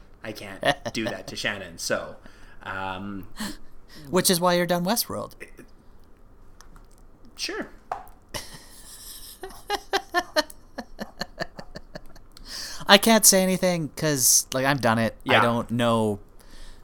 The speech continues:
Speaker 2: I don't remember where Dig Dug is in relation to the story, so I could say something flippantly and it would be two episodes beyond where you are and it would ruin something.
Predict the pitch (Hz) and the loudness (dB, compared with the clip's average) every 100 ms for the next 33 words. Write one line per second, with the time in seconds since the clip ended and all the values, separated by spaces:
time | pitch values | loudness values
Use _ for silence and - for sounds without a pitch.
0 | - 117 - 117 117 117 107 107 110 113 | -6 -6 2 2 2 0 2 2 2 2
1 | 113 107 - 117 113 110 110 95 110 101 | 2 0 -2 0 2 0 -4 0 -2 0
2 | 104 101 104 104 101 104 - 104 101 - | 0 0 0 -2 -2 0 0 -2 -2 -2
3 | 101 98 92 - - 107 - 104 110 110 | -2 -6 -8 -16 -6 2 2 2 0 2
4 | 107 - 110 104 - - - - 120 120 | 2 2 2 -2 -8 -20 -20 0 2 4
5 | - 113 - - 127 123 139 120 123 110 | 2 0 4 4 6 4 4 2 0 0
6 | - 123 123 104 117 110 - 113 107 107 | 0 0 0 0 2 2 0 -2 -2 -2
7 | 120 113 113 110 104 - 127 120 123 113 | -4 -2 -2 -2 -2 0 0 0 0 0
8 | 110 117 110 110 110 110 113 107 107 113 | 0 0 2 0 0 0 2 4 4 4
9 | 117 - 110 104 101 120 123 151 151 180 | 2 -2 -4 -4 -4 -4 -2 -2 -2 -8